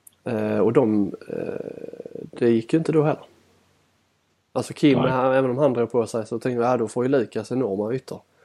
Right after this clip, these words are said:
Speaker 2: Mm.
Speaker 1: Och Lukas drar på, ja, då får Kim Andersson, eh, han kan ju inte få såna ytor. Men, eh, det var ju inte så lätt. Jag tror inte det är så lätt.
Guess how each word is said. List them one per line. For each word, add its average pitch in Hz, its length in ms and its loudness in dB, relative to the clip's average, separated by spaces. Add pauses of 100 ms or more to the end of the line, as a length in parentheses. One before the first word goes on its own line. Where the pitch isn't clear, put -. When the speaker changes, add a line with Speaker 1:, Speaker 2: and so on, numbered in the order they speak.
(200)
Speaker 2:
Mm. 170 160 4
Speaker 1:
Och 160 100 4
Lukas 113 380 -2
drar 117 120 -6
på, 127 200 0
ja, 110 120 0
då 117 80 -2
får - 140 -8
Kim 123 180 -4
Andersson, 107 460 0
eh, 104 140 -6
han 113 180 -8
kan 131 120 -4
ju - 20 0
inte 131 120 -4
få 113 100 -12
såna 110 280 -2
ytor. - 220 -12
Men, 131 200 0
eh, 147 600 0 (1160)
det 127 100 0
var 131 120 4
ju 143 40 6
inte 143 120 -4
så 139 180 0
lätt. - 360 -4 (300)
Jag 131 120 -2
tror 185 120 0
inte 185 120 0
det 208 80 6
är 170 40 6
så 185 140 -4
lätt. - 280 -6